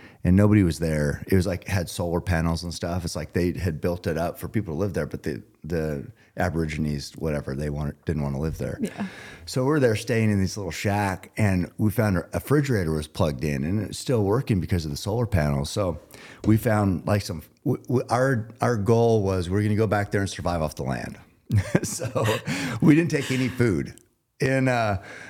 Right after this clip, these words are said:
Speaker 1: just got dropped off and we found these frozen hamburger patties. So we cooked up the hamburger patties
Speaker 2: Yes.
Speaker 1: and I just had 'em, like, wrapped up in tinfoil in my pack. And so one day we were,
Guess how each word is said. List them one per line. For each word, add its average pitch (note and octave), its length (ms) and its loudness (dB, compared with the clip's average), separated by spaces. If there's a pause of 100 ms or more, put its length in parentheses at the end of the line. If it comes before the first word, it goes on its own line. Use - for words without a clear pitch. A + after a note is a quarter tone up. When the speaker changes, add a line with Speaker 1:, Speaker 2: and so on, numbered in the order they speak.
(140)
Speaker 1:
just B2+ 200 0
got C3+ 180 0
dropped A#2+ 280 2
off A#2+ 340 0
and A#2 180 4
we A#2+ 120 4
found C3+ 320 2
these A#2+ 140 -2
frozen B2+ 420 2
hamburger G#2+ 420 2
patties. C3+ 460 -2
So A#2 140 -4
we G#2 100 -4
cooked D#3+ 260 -2
up F3 120 -2
the - 180 -6
hamburger G2 420 4
patties F2 800 0
Speaker 2:
Yes. G#2+ 100 2
Speaker 1:
and G2+ 340 2 (340)
I A#2 140 0
just A#2+ 140 -2
had B2 160 0
'em, A2+ 100 -2
like, F#2 200 0
wrapped G2 240 0
up G2 140 -2
in E2 100 -2
tinfoil G2 460 0
in E2 60 -2
my D2+ 120 0
pack. E2+ 400 -4 (400)
And G#2+ 120 -2
so G#2 140 -6
one A2+ 240 0
day G2+ 280 2
we G2 80 2
were, F2+ 200 0